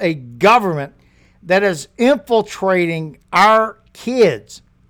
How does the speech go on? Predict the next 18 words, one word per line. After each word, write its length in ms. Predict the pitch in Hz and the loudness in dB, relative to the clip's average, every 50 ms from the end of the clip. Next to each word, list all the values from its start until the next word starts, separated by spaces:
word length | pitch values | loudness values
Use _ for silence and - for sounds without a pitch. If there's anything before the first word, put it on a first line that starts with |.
| _ _ _ _ _ _ _ _ _ _ _ _ - | _ _ _ _ _ _ _ _ _ _ _ _ -6
and 260 | - 185 196 185 190 | -4 -4 -4 -4 -6
telling 600 | - - - 233 262 269 277 262 247 233 233 226 | -6 0 2 2 4 4 2 0 0 -2 -2 -2
them 380 | 220 220 220 220 220 214 196 190 _ _ _ _ _ _ _ _ | -2 0 0 0 -2 -2 -6 -10 _ _ _ _ _ _ _ _
that 200 | 165 156 180 180 | -6 -4 -2 -2
America 960 | 175 165 160 160 165 180 208 240 254 233 220 208 208 - - 208 196 - - _ _ _ _ _ _ _ _ | -2 -2 -4 -2 0 2 4 4 4 4 4 2 0 -2 -4 -4 -4 -4 -10 _ _ _ _ _ _ _ _
is 260 | - 202 170 160 135 - | -8 -8 -6 -6 -8 -10
so 720 | - - - - - - - - - 220 247 254 262 254 | -14 -14 -12 -12 -12 -12 -6 0 2 4 6 6 6 4
bad 560 | 190 160 233 220 214 208 175 135 107 98 - _ _ _ _ _ _ _ _ _ _ _ _ _ _ _ _ _ _ _ _ | 4 2 4 6 6 4 4 2 -2 -8 -18 _ _ _ _ _ _ _ _ _ _ _ _ _ _ _ _ _ _ _ _
and 180 | - 175 175 175 | -6 -6 -2 -2
that 280 | 180 175 175 175 - _ _ _ _ _ _ _ - | -2 -2 -2 -4 -10 _ _ _ _ _ _ _ 0
only 500 | 190 190 226 262 302 302 294 285 285 277 | 2 4 4 4 2 0 -4 -6 -6 -4
way 380 | 254 233 226 214 208 196 190 | -2 0 2 2 4 2 2
that 260 | 180 160 160 143 - | 0 0 -4 -4 -2
they 200 | - 185 202 220 | 0 0 0 0
can 240 | 208 - - 220 208 | 0 -2 -4 -2 -2
live 320 | 202 196 202 214 226 214 190 | -2 -2 0 0 -2 0 -2
their 220 | 208 214 214 208 | -2 0 0 0
lives 680 | 202 196 190 180 160 139 123 117 120 123 - - - | 0 2 2 2 2 0 -2 -4 -10 -14 -18 -20 -20